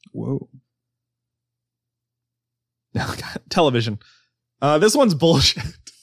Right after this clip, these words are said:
Speaker 2: <laughs> Not as bullshit, but, uh, the squid becomes a contender in Animal Face Off two thousand four against the sperm
Speaker 1: Oh
Speaker 2: whale in
Speaker 1: my
Speaker 2: which it loses.
Speaker 1: God.
Speaker 2: You shouldn't pit something against its only predator.
Speaker 1: You're right, its only
Speaker 2: because
Speaker 1: known
Speaker 2: it's gonna
Speaker 1: predator.
Speaker 2: lose.
Speaker 1: Yeah.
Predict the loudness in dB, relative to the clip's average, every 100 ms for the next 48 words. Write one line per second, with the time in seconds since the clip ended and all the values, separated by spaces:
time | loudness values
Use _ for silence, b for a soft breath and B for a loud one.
0 | _ _ _ _ _ 0 2 4 4 2
1 | 2 2 2 -2 -2 -2 -2 -4 b b
2 | b b _ 0 2 2 4 4 4 2
3 | 0 2 2 0 2 2 2 0 -2 -2
4 | -2 -2 -2 0 2 2 0 0 -2 0
5 | 2 0 -4 0 0 0 -2 -2 -2 2
6 | 2 4 4 2 0 -2 -2 -2 -2 -2
7 | -6 -10 B B -4 -2 0 -2 -4 0
8 | 0 0 -2 0 0 -2 -4 -4 0 2
9 | 2 0 0 -2 0 2 4 2 2 2
10 | 2 2 4 4 2 2 2 4 2 0
11 | -2 -6 -6 -10 -10